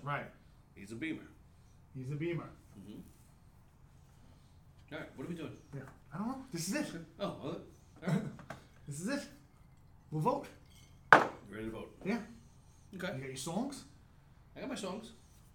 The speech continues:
Speaker 2: You got your songs?
Speaker 1: I got my songs.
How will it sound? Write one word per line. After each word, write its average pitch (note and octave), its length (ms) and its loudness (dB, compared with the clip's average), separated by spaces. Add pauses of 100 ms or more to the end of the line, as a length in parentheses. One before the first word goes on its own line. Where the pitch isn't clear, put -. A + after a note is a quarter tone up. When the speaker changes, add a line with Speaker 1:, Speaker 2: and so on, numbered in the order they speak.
(840)
Speaker 2:
You B2 80 -2
got A#2 80 2
your D#3 100 6
songs? B3+ 360 0 (240)
Speaker 1:
I - 40 6 (400)
got C4 100 0
my A#3+ 60 0
songs. E3+ 400 -2